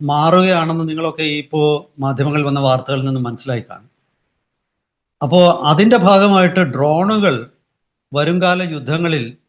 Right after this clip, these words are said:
ഏറ്റവും നിർണായകമായ സാന്നിധ്യമാകാൻ പോവുകയാണ്. അങ്ങനെ സാന്നിധ്യമാകാൻ പോകുമ്പോൾ അത് മൂന്ന് തരത്തിലുള്ള ഡ്രോണുകളായിരിക്കും. ഒന്ന് ഞാനിപ്പോ ആ, നമ്മൾ ആ പലപ്പോഴും പറയാറുണ്ട്, മെയിൽ ഡ്രോൺ, മീഡിയം ആൾട്ടിറ്റ്യൂഡ്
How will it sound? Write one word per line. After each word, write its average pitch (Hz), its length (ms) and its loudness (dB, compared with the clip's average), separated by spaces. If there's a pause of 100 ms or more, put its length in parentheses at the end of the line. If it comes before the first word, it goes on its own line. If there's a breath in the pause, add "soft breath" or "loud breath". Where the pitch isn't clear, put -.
(800)
ഏറ്റവും 208 520 0
നിർണായകമായ 190 720 -2
സാന്നിധ്യമാകാൻ 147 840 -4
പോവുകയാണ്. 113 440 -10 (960)
അങ്ങനെ 202 640 2
സാന്നിധ്യമാകാൻ 180 1000 0
പോകുമ്പോൾ 156 600 -8 (800)
അത് 165 140 0
മൂന്ന് 190 480 4
തരത്തിലുള്ള 175 520 4
ഡ്രോണുകളായിരിക്കും. 143 760 0
ഒന്ന് 170 420 -2 (280)
ഞാനിപ്പോ 160 360 -4
ആ, 147 260 -2
നമ്മൾ 151 220 -4
ആ - 20 -2
പലപ്പോഴും 156 420 -4
പറയാറുണ്ട്, 147 340 0
മെയിൽ 147 380 -4
ഡ്രോൺ, 135 240 -4
മീഡിയം 143 340 -2
ആൾട്ടിറ്റ്യൂഡ് 151 500 -4